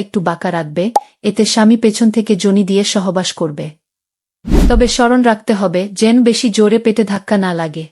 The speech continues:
চার নাম্বার পজিশন হচ্ছে সোফায় বসে বা শুয়ে। গর্ভবতী অবস্থায় শারীরিক সম্পর্ক স্থাপন করার বিভিন্ন পদ্ধতির মাঝে সোফা কিংবা কোনো নরম জায়গায় বসে সহবাস করা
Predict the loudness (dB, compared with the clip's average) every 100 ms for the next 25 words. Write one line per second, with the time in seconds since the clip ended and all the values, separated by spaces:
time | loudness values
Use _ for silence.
0 | 0 2 4 4 2 4 4 2 0 0
1 | 0 2 2 0 0 0 0 0 2 0
2 | 0 -2 -2 -2 -4 -4 -4 -8 _ _
3 | _ _ -4 2 4 4 2 2 2 2
4 | 2 2 2 2 0 -2 -2 0 0 2
5 | 2 0 0 2 2 2 0 -4 -2 0
6 | 0 0 0 0 -2 0 2 2 2 -2
7 | -2 -4 -4 -4 -6 -2 -2 -4 -4 -4
8 | 0 0 0 2 2 2 2 4 4 4
9 | 2 2 2 0 -2 -2 -4 -4 -2 -2
10 | -2 -2 -2 -2 -2